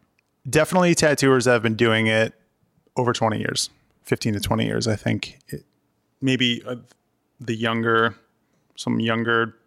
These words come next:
generation with a different viewpoint coming from a different angle might be more open to the idea, but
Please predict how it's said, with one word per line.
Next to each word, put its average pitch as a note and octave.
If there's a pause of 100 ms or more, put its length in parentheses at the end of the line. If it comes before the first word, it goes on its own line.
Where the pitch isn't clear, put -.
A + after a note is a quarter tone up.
generation A#2
with G#2+
a G#2+
different G#2+
viewpoint A2+ (640)
coming A#2
from A2
a A2+
different G#2+
angle A2+
might A#2 (420)
be B2+
more B2+
open B2
to C3
the B2+
idea, C3
but A2+